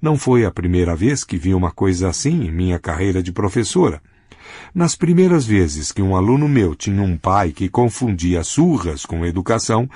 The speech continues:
tentei fazer alguma coisa. A diretora assistente na época, Gwendoline Haber,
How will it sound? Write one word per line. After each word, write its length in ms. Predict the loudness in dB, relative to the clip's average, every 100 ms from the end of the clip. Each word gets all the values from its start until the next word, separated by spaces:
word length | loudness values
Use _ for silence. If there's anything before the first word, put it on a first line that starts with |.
| -16 -16 0
tentei 420 | 2 2 2 0
fazer 360 | 0 0 2
alguma 320 | 2 2 0 0
coisa. 420 | 4 4 2 -6 -18 -20 -12
A 100 | -8
diretora 520 | -2 0 2 2 0
assistente 580 | 0 -4 -6 -4 -4 -4
na 180 | -4 -2
época, 540 | -2 -4 -8 -10 -10 -10 -18 -14 -4
Gwendoline 920 | 0 2 2 2 2 2 2 2 0
Haber, 640 | 0 0 0 0 -2 -4